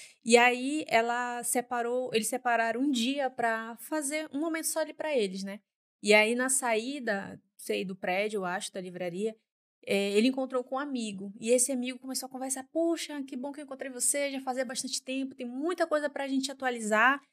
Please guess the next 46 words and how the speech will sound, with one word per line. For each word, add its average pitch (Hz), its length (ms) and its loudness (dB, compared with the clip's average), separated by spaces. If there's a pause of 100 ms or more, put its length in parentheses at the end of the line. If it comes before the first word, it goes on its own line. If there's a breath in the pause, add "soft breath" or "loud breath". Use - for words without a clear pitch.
(380)
E 226 140 8
aí, 269 160 8
que 320 80 -4
tal 320 220 0
a 311 80 2
gente 285 240 -4
ir 262 140 -4
no 262 80 -2
restaurante? 262 600 -4
Era 208 80 -4
um - 20 -6
restaurante 196 380 -8
bacana 220 540 -8
e - 20 -10
tal. 214 240 -10 (300 soft breath)
Eu 226 160 2
pago, 277 640 0
e 240 80 -4
aí 262 180 -4
a 269 80 -4
gente 254 180 -6
conversa, 262 720 -2
não 240 60 -12
sei 254 180 -8
o - 20 -14
quê. 254 400 2
E 254 120 -8
o 277 60 -12
pai 285 220 -6
dela, 269 240 -10
"Nossa, 277 520 -4
aqui 262 200 -14
vai 269 140 -6
ser 262 180 -2
muito 262 340 -6
bacana 269 800 -6
mesmo 254 320 -6
a 247 60 -4
gente 240 260 -10
conversar, 247 480 0
falar 233 220 -4
de 240 100 -6
negócio 226 640 -4
e - 40 -10
tudo 220 120 -8
mais." 226 280 -10